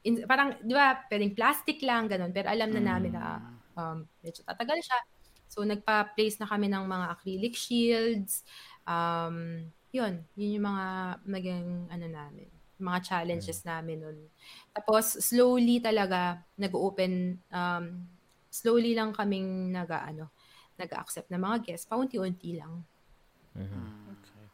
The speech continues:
Speaker 4: For, for those people watching and listening ngayon, ano yung, ano, uh,
Speaker 1: Mm-hmm.
Speaker 4: protocols prior to booking para sa inyo? Or pag nakapag-book na, do they have to, uh,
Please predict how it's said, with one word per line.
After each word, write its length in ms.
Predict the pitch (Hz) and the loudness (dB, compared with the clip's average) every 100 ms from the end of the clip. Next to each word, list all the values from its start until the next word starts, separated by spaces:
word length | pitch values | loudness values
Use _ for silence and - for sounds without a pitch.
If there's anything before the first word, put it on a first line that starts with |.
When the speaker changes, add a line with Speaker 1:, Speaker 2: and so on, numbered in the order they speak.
| _ _ | _ _
Speaker 4:
For, 320 | - 233 226 | -8 -6 -8
for 260 | - 226 214 | -10 -12 -10
those 380 | 196 208 180 - _ - | -10 -10 -12 -16 _ -14
people 260 | 147 - 139 | -12 -8 -8
watching 400 | 131 117 - 120 | -6 -8 -10 -14
and 80 | 110 | -12
listening 400 | 104 - 104 101 | -14 -14 -16 -16
ngayon, 300 | 101 101 101 | -16 -16 -16
ano 160 | 143 151 | -16 -14
yung, 400 | 175 165 156 151 113 | -14 -14 -14 -12 -14
ano, 320 | 107 101 127 131 | -14 -16 -16 -6
uh, 100 | 120 | -2
Speaker 1:
Mm-hmm. 140 | 202 | 0
Speaker 4:
protocols 640 | 180 180 139 - 117 110 - | -2 -4 -10 -10 -12 -12 -8
prior 400 | 127 127 113 110 | -6 -4 -6 -10
to 140 | 117 | -14
booking 400 | 101 101 - 101 | -14 -16 -14 -16
para 220 | 98 101 95 | -12 -12 -12
sa 140 | 107 | -16
inyo? 80 | 117 | -10
Or 80 | 131 | -8
pag 220 | 131 120 | -8 -10
nakapag-book 580 | 117 123 - 107 104 - | -10 -12 -12 -10 -12 -14
na, 260 | 101 92 87 _ 156 | -16 -16 -18 _ -16
do 140 | 117 113 | -10 -8
they 160 | 113 | -6
have 160 | 110 - | -8 -10
to, 100 | 110 104 | -14 -12
uh, 160 | 101 | -14